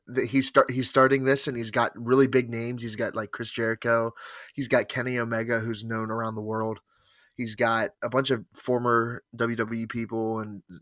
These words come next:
T N A and all those other wrestling promotions. And they're actually, there's a lot of hype behind it, and they got a T V deal, and they have a pay-per-view with, uh, I think it's D A Z N,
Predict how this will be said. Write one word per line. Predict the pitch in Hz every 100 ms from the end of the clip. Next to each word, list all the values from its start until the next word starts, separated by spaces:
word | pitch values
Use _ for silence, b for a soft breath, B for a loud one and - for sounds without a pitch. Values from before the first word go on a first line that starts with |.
| _ _ _
T | - 123
N | 113
A | 110 107 110
and | 107
all | 107
those | 107 107
other | 107 107
wrestling | 107 104 - 104
promotions. | 104 104 104 104 104 104
And | 104 101 b b -
they're | 113
actually, | 120 151 135 120 110 - - - 113 -
there's | 120 117
a |
lot | 113 117 127
of | -
hype | 156 151
behind | 127 113 113 107
it, | 107
and | 117 110
they | 113
got | 110 120
a | 120
T | - 135
V | 131 131
deal, | 127 127 131 131 131 b b b b
and | 117 117 113 - 113 104
they | 120
have | 117 120
a | 113 104 -
pay-per-view | 135 131 135 123 135 127
with, | 110 - -
uh, | 107 107 101 _ _ _ _ _ _ _ -
I |
think | 143 143
it's | 123
D | 101 127
A | 123
Z | 117 107 113
N, | 113 120